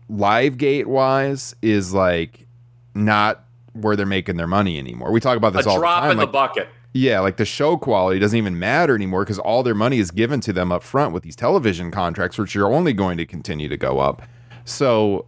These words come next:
Speaker 1: you know, they're still ultra profitable no matter what's happening with the economy. And that's, you know, their stock prices continued to grow. It is down a little bit from this. I, the only way I can see Vince stepping down is if just it,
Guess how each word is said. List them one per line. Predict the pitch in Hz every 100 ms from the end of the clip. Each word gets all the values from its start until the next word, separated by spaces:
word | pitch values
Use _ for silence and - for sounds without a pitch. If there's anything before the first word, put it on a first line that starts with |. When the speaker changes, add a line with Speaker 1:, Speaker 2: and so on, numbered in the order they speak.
| -
Speaker 1:
you | 117 113
know, | 101
they're | 127
still | 175 - 101 85 - - - -
ultra | 113 139 104
profitable | - 104 147 98 82 82
no | 90
matter | 92 87 82
what's | 90 107 151
happening | 107 85 - 82
with | 78 -
the | 82
economy. | - 131 165 95
And | 90
that's, | 98 113
you | 120
know, | 98
their | 87
stock | 90 110 147
prices | - 82 87 80
continued | - 85 135 147 92
to | 85
grow. | 76 147 131 98
It | 98
is | 139
down | 107 98 90
a |
little | 90 95
bit | 85 90
from | - 87
this. | 85 85 - - - _ -
I, | -
the | 107 110
only | 175 156
way | 127
I | 110
can | 107
see | - 104
Vince | 92 90
stepping | - 90 85
down | 95 104 95
is | 80
if | 80 71
just | - - -
it, | - -